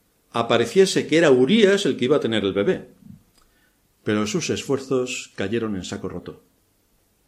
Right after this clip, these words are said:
Ahora se encontraba ante una situación desesperada.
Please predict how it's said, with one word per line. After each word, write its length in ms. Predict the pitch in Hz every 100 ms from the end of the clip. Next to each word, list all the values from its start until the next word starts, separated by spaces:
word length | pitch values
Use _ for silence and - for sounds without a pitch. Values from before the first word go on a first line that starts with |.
| _ _ _ _
Ahora 220 | 107 113
se 100 | 117
encontraba 460 | 117 113 107 117 110
ante 180 | 98 107
una 140 | 113
situación 400 | 104 104 90 104
desesperada. 640 | 95 101 - 117 143 80